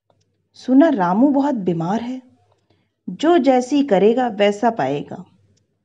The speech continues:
तुम्हें इतनी बेदर्दी से निकाला कि कोई अपने बैरी को भी ना निकाले।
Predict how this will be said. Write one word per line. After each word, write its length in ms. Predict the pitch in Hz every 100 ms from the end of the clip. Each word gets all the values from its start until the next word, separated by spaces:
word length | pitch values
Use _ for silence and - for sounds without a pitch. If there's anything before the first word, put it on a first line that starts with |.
| _ _ _ _ _ _
तुम्हें 360 | 277 277 320 -
इतनी 360 | - - 285 339
बेदर्दी 600 | 247 214 196 190 190 285
से 200 | 285 285
निकाला 560 | 220 - 170 180 214
कि 260 | 247 - 269
कोई 400 | 262 226 254 269
अपने 300 | 240 254 269
बैरी 420 | 196 185 185 277
को 160 | 294 226
भी 160 | 214
ना 160 | 208 175
निकाले। 520 | 165 160 151 156 170